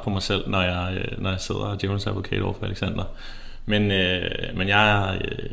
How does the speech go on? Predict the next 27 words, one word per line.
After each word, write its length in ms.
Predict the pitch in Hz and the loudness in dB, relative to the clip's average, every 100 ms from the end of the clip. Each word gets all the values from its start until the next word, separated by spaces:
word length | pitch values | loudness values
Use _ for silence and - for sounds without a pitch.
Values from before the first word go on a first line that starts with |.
| - | 0
otteogtyve 420 | 113 123 - 117 | 2 2 0 -2
år 200 | 104 - - - - - | -2 -6 -10 -10 -10 -6
og 200 | 104 98 | -4 -4
er 40 | |
født 180 | - 107 | 0 0
og 60 | 101 | 2
opvokset 580 | 101 - 104 104 104 101 - - | 0 0 -2 -2 -2 -4 -8 -4
på 260 | - 101 95 | 0 2 2
den 80 | 101 | 2
københavnske 380 | 101 101 101 104 | 2 2 2 2
Vestegn. 380 | 104 - 101 95 - - - - - - - - - - - | 0 2 -2 -2 -6 -14 -16 -12 -10 -6 -6 -6 -8 -10 2
Og 520 | 110 113 117 117 110 - - - - | 6 8 8 4 0 -8 -16 -12 -4
jeg 120 | 107 | -4
kan 80 | 98 | -2
også 140 | 98 - | -4 -2
godt 260 | 110 - | -4 -4
lide 160 | 110 104 | -4 -2
mad 140 | 101 | -2
og 140 | 110 107 | -2 -2
vin, 240 | 110 120 - - | -2 -4 -4 -8
og 460 | - 104 104 101 107 | -2 0 2 2 0
alt 160 | 107 | 0
det 60 | 110 | 0
andet 260 | 107 110 107 | 2 2 2
lækre 320 | 107 - 107 | 0 -2 -2
i 40 | |
livet. 340 | 104 104 104 | -2 0 -2